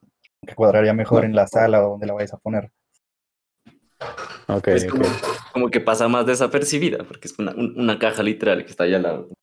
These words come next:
Speaker 1: <laughs>
Speaker 3: Sí, como que no la puedes ver, o sea, <laughs> o sea,
Speaker 1: Suerte
Speaker 3: mira.
Speaker 1: Homero diciendo, "Es una caja, es una maldita caja".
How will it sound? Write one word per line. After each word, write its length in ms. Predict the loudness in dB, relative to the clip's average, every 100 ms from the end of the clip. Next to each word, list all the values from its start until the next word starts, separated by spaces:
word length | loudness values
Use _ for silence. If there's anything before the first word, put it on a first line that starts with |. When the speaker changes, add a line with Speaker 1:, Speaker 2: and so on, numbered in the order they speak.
| _ 0
Speaker 1:
<laughs> 440 | 2 2 0 -2 -8 -20 -20 -8 -4 -2 0 2
Speaker 3:
Sí, 100 | 2
como 160 | 0 0
que 100 | 2
no 60 |
la 120 | 2 4
puedes 280 | 4 4
ver, 120 | 4 4
o 40 |
sea, 120 | 2
<laughs> 80 | 2
o 40 | 2
sea, 1200 | 2 2 0 -2 -6 -12 -20 -20 _ _ 2 4
Speaker 1:
Suerte 80 | 6
Speaker 3:
mira. 100 | 6
Speaker 1:
Homero 260 | 6 4
diciendo, 460 | 2 2 2 4 4
"Es 200 | 2 2
una 260 | 0 2 2
caja, 580 | 4 4 4 4 4 2 -2 -6
es 240 | -4 -2 0
una 140 | 0 0 -4
maldita 360 | -4 0 0 0
caja". 480 | 0 0 0 -4